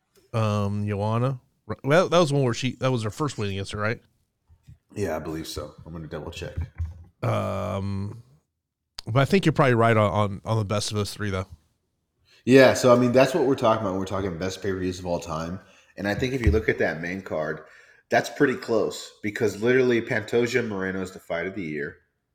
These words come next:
Speaker 2: Volk is just a, an expression of dominance.
Speaker 1: Mm-hmm.
Speaker 2: Dricus gives us, like, that Rose moment of, like, he rises up. And then Hooker, Jalen Turner was just a beautiful story. I mean,
Speaker 1: Dude.
Speaker 2: what a beautiful story we saw in that octagon.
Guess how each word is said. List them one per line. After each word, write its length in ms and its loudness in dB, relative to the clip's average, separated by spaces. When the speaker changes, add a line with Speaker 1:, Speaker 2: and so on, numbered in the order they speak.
Speaker 2:
Volk 420 2
is 100 -2
just 200 -6
a, 180 -2
an 100 -8
expression 540 -8
of 60 -16
dominance. 580 -10
Speaker 1:
Mm-hmm. 220 -20
Speaker 2:
Dricus 500 -2
gives 240 -2
us, 220 -6
like, 120 -6
that 220 -4
Rose 420 -4
moment 400 -14
of, 220 -14
like, 240 -6
he 180 -8
rises 560 -4
up. 300 -6
And 80 -2
then 120 4
Hooker, 360 4
Jalen 340 2
Turner 320 -4
was 140 -6
just 160 -12
a 20 -8
beautiful 420 -6
story. 440 -6
I 60 2
mean, 120 4
Speaker 1:
Dude. 100 6
Speaker 2:
what 120 10
a 80 6
beautiful 420 2
story 380 4
we 80 0
saw 220 2
in 60 0
that 100 -2
octagon. 520 -4